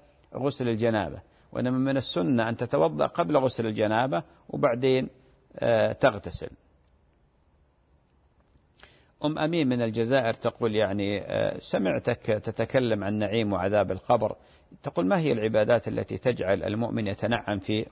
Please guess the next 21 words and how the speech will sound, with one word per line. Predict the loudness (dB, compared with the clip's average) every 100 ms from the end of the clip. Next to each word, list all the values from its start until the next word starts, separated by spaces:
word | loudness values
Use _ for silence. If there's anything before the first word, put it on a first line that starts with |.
| 0
قبره؟" | 0 0 -12 -18 _ -20 -20 _ -6
أم | -2
أمين | -2 0
من | 2
الجزائر، | 2 2 2 4 4
بارك | 2 2 -2
الله | -4 -4
فيك، | -2 -4 -2
نعم، | 0 0 -2 -4
بالنسبة | -2 -2 -4 0 0 2 0 -4 -18 -20 -12 -6
للقبر | -4 0 2 0 0
إما | -2 0 2
روضة | 2 2 -2 -4
من | -4
رياض | 0 0 2
الجنة، | 2 2 0 -2 -8 -16 _ _ -2
وإما | 0 2 2
حفرة | 0 -2 0
من | 0 0
حفر | -2 0 0
النيران. | 2 2 2 2